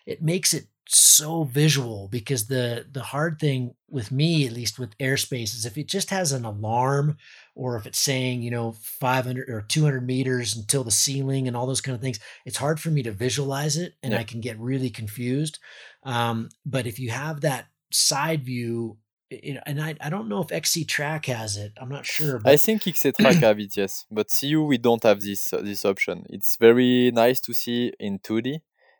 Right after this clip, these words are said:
Speaker 2: but for sure,
Speaker 1: Yeah.
Speaker 2: if X, uh, your application, it's much better for that, and it's
Speaker 1: Cool.
Speaker 2: something that can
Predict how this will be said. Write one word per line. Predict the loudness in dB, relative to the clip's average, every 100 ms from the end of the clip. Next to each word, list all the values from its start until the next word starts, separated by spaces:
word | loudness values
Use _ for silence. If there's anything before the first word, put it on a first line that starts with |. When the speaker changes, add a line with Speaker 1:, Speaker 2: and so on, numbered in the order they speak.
| _
Speaker 2:
but | 2 2
for | 4 0
sure, | 2 2 2 2
Speaker 1:
Yeah. | -2
Speaker 2:
if | -4 -6
X, | -6 -2 -2
uh, | 4 6 6 8 6 6 4 2 0
your | 4 6 6
application, | 4 -2 -2 -2 -4 -4 -8
it's | -6 -6 -6
much | -2 -2 0
better | 0 0 -2
for | -2
that, | -4 -6 -6
and | -8 -6
it's | 0
Speaker 1:
Cool. | 2
Speaker 2:
something | 2 0 -4 -2
that | -4 -4 -12 -14 -16 _ _ _ -6
can | -4